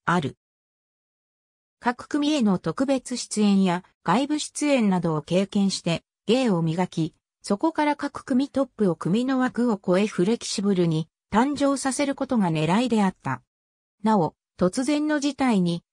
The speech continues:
ファンは騒然となり、公式ウェブページにアクセスが殺到した。発足当初に新戦歌に配属されたのは、以下の十名。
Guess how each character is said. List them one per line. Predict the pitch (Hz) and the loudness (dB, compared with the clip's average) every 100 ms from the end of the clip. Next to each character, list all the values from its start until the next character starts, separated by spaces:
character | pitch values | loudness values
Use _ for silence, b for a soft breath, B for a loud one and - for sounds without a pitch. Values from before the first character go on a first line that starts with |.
| _ | _
フ | - 254 | -2 2
ァ | 240 | 4
ン | |
は | 175 165 - _ - | 4 2 -2 _ -12
騒 | - 226 | 0 0
然 | 262 269 262 | 2 -2 -2
と | 240 | 0
な | 233 220 | 0 2
り、 | 165 - _ b | -2 -6 _ b
公 | - 277 | 0 0
式 | 302 - 277 | 0 -6 0
ウ | |
ェ | 294 277 | 0 0
ブ | 262 | -2
ペ | - 302 | -2 -2
ー | 240 | 0
ジ | 208 | 2
に | 185 | 2
ア | 185 | 0
ク | - | -2
セ | 254 | -4
ス | 233 160 | -2 -2
が | 147 | -2
殺 | 156 147 - | -4 -6 -2
到 | 185 | -2
し | 185 - | -2 -4
た。 | 147 127 _ _ _ _ _ | -6 -6 _ _ _ _ _
発 | 185 196 | -2 0
足 | - 339 - | 0 -2 -2
当 | 320 311 | -4 -2
初 | 277 240 | 0 2
に | 190 | 2
新 | 180 202 269 | 0 -2 -4
戦 | - 302 262 | -4 -4 -4
歌 | - | 0
に | 202 | 0
配 | 160 160 202 | 0 0 0
属 | 240 294 | 0 -4
さ | - 226 | -4 -4
れ | 226 | -2
た | 220 | 0
の | 185 160 | 2 2
は、 | 147 - _ | 0 -4 _
以 | 233 | -6
下 | - 262 | 0 0
の | 180 | 2
十 | 180 220 | 2 0
名。 | 170 147 139 | 0 -2 -4